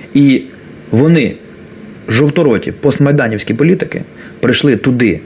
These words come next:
керувати багатомільйонною країною, країною, яка має тисячолітню історію, і просто взяли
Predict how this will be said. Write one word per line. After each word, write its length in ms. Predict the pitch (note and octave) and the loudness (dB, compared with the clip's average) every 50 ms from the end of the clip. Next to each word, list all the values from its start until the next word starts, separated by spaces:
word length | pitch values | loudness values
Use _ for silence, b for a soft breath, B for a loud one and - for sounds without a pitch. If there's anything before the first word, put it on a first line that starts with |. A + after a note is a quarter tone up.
| - - - | -14 -10 -4
керувати 480 | - A#2 B2 B2 B2+ A#2+ G#2+ - - | -2 0 2 2 2 0 0 -2 -4
багатомільйонною 880 | G2+ G#2+ C3 B2+ C#3+ C#3 - A#2 A#2+ B2+ B2+ C3 B2+ A#2 G#2+ G#2+ G#2 G#2 | -2 -2 -2 0 0 0 0 0 2 4 4 4 4 2 0 -2 -4 -2
країною, 460 | - - B2 D#3+ F3 E3 - - - - - - B B B B B B | 0 2 2 4 4 2 2 0 -4 -8 -10 -14 B B B B B B
країною, 300 | - C#3 D3+ D3+ C#3 A#2 | 0 2 2 2 2 0
яка 180 | A2 - A#2+ | -2 -2 -2
має 160 | B2+ B2 A2 | -2 -2 -2
тисячолітню 640 | - - C#3 C3+ B2+ - D3 C#3 C3+ A2 - A2+ A2 | 0 0 -2 -2 -2 0 2 2 2 2 2 0 0
історію, 460 | A2+ - - - - D#3+ C3 A#2+ - - - B B B B B B B B | -2 0 -2 -2 0 0 0 -2 -2 -6 -12 B B B B B B B B
і 40 | - | -4
просто 320 | - D#3 E3+ D#3+ - - G#2 | 0 0 0 0 0 0 0
взяли 240 | G#2+ C#3 D#3 E3 | 2 2 2 2